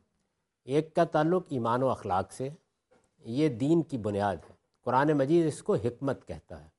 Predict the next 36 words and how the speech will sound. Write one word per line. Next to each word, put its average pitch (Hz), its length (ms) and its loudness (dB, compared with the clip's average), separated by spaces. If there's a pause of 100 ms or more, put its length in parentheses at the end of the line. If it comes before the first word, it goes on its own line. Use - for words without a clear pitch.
(720)
دوسرے 190 540 2
حصے 127 260 -2
کا 113 120 -2
تعلق 101 520 -6 (560)
قانون 139 380 4
سے، - 200 -14 (960)
یعنی 101 320 -4 (140)
ہمیں 127 220 2
جو 117 280 0 (260)
اللہ 101 200 -6
تعالیٰ 110 380 -2
نے 104 120 -4 (520)
ہدایت 113 300 0 (120)
دی 104 220 -4
ہے، - 140 -12 (540)
خواہ 117 140 0
وہ 131 120 0
ہمارے 113 300 -2
بدن 104 360 0
کی 156 300 -2
صفائی 135 440 -2
کے 151 100 -4
معاملے 135 360 -4
میں 139 120 -4
دی 127 280 -6
ہے، 135 120 -6 (100)
خواہ 123 160 2
وہ 120 160 0
ہمارے 95 260 -6
کھانے 120 340 -4
پینے 143 280 -4
کے 139 100 -8
معاملے 123 340 -6
میں 127 120 -4
دی 117 260 -4
ہے، 123 120 -6